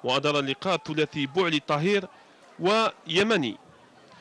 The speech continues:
الاتحاد رغم الغيابات هو الذي سير هذا اللقاء وبادر بالهجوم، وأول محاولة كانت تسديدة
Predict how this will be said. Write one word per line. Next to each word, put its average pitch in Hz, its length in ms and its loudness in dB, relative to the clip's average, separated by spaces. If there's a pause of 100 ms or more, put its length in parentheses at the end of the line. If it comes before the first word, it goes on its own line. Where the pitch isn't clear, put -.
(340)
الاتحاد 233 500 0
رغم 196 240 0
الغيابات 170 840 -2
هو 160 400 2
الذي 165 300 -2
سير 185 380 -2
هذا 160 180 -2
اللقاء 151 380 -6
وبادر 143 440 -2
بالهجوم، 147 540 -4
وأول 170 500 0
محاولة 170 480 -4
كانت 170 300 -8
تسديدة 175 380 -12